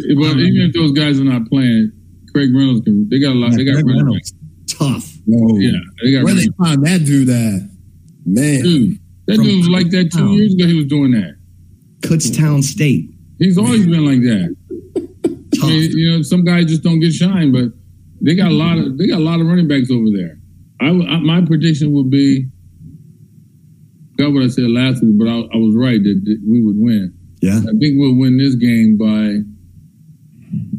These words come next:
Speaker 1: we'll win by ten points.
Speaker 2: Woo!
Speaker 3: Man.
Speaker 2: Man, that's a statement. That would be,
Speaker 1: We'll win
Speaker 2: that's a
Speaker 1: by
Speaker 2: big
Speaker 1: ten.
Speaker 2: statement win, 'cause that division,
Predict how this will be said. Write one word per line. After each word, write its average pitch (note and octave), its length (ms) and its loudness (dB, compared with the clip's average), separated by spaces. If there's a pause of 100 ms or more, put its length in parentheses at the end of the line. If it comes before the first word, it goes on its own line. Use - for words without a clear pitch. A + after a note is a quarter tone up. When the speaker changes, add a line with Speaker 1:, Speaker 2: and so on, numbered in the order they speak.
(1600)
Speaker 1:
we'll D3+ 160 2
win D3+ 180 0
by B2+ 160 0
ten B2+ 280 -2
points. G#2 420 -2 (300)
Speaker 2:
Woo! A4 480 -4 (420)
Speaker 3:
Man. - 600 -2
Speaker 2:
Man, C#3+ 220 0
that's D3 180 0
a D3 60 0
statement. C3+ 720 -2 (380)
That B2+ 100 0
would C3 100 0
be, B2 200 2 (360)
Speaker 1:
We'll A#2+ 120 2
win - 20 2
Speaker 2:
that's A#2+ 140 2
a A3 40 4
Speaker 1:
by A3 60 2
Speaker 2:
big B2+ 180 0
Speaker 1:
ten. G#2+ 140 0
Speaker 2:
statement B2 340 0
win, A#2+ 260 2
'cause G#2 140 -4
that C3 200 0
division, A2 720 0